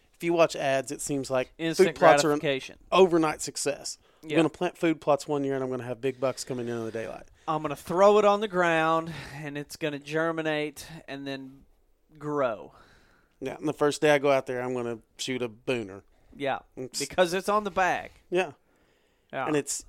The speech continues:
Speaker 1: it's very easy. I mean,
Speaker 2: It's a trap.
Speaker 1: how many years how many years have we eaten tag soup?
Speaker 2: Oh, a lot.
Speaker 1: How m-, and then the other side of it is, how many years have we tagged a deer, but it's not been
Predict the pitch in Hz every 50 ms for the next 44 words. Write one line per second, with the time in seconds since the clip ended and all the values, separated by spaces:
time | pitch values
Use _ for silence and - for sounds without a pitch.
0 | - - 151 139 - - - - 135 123 143 147 165 165 160 147 - 147 160 180
1 | 165 135 131 123 123 131 - - 185 156 151 143 139 147 147 - - - - _
2 | _ _ - - - 143 143 - - 151 143 - - - - - 170 160 151 143
3 | 135 120 - - - 185 202 196 175 160 156 156 147 135 131 127 - - - -
4 | _ _ _ _ _ _ _ _ _ _ _ _ _ _ - 185 185 190 170 151
5 | 143 143 131 - 123 107 127 123 120 113 - 101 - 127 110 107 98 - - 107
6 | 78 - _ _ _ _ _ _ _ _ _ 131 135 135 127 123 123 123 127 127
7 | 127 117 113 101 - - - - - _ _ _ _ _ _ _ _ _ _ _
8 | _ _ _ _ _ _ _ - 120 131 147 147 147 143 135 - - - - _
9 | _ _ - 147 147 131 131 135 135 135 131 123 123 120 123 120 - _ _ _
10 | - 131 127 135 135 143 147 156 139 - - 135 131 127 127 117 123 113 120 120
11 | 120 110 - - - - - 147 143 143 135 135 127 131 131 123 113 - 135 113
12 | 123 113 107 - - 139 147 143 123 117 107 120 117 117 107 101 113 107 - -
13 | - - 113 110 113 120 120 120 - - 110 123 123 120 117 113 110 104